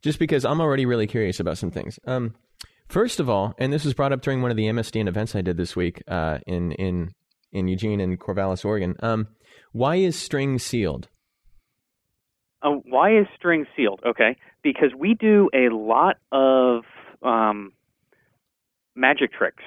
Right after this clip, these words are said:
Speaker 2: in string
Speaker 1: Okay.
Speaker 2: to try and make sure that we can optimize for things like comparisons,
Speaker 1: Mm-hmm.
Speaker 2: for as, to make them as fast as we possibly can. So we're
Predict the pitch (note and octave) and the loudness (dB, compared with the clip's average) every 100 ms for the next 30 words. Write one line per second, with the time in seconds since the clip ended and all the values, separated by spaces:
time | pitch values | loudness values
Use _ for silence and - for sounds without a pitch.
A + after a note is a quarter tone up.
0 | - A#2+ A2+ - A2 A#2+ - _ _ _ | -8 -6 -6 -4 -2 -2 -6 _ _ _
1 | _ - G#2+ A#2 A#2 A2+ - B2+ B2 B2 | _ -8 0 4 4 2 0 2 4 2
2 | - A#2 A2 G#2+ G#2+ - A#2+ A#2 - - | 2 2 2 0 -4 -10 -4 -2 -2 2
3 | A#2+ A2+ G#2+ A2 A2 G#2+ G#2 _ _ _ | 4 4 2 0 2 4 2 _ _ _
4 | _ B2+ - A#2+ A2 B2 B2+ B2 A#2 - | _ -6 -4 -2 0 0 0 0 0 -6
5 | - B2+ C3 A#2+ A#2+ G#2+ A2+ A2+ G#2 - | -6 -4 -2 -4 -4 -4 -4 0 0 0
6 | D3 D3 _ _ _ _ _ - G2+ G#2 | -6 -12 _ _ _ _ _ -8 -4 0
7 | B2 A2+ G#2+ - _ _ _ - A#2+ A2+ | 2 4 2 -2 _ _ _ -6 -2 -2
8 | A2+ G#2 - A2 G#2+ A2 A#2 - G#2+ G#2 | -6 -8 -2 -2 -2 -10 -12 -2 -2 -2
9 | G#2 G#2+ A2+ G#2 G2 _ _ _ _ _ | -6 -6 -4 -6 -6 _ _ _ _ _
10 | - C#3 B2+ B2 | -2 2 4 4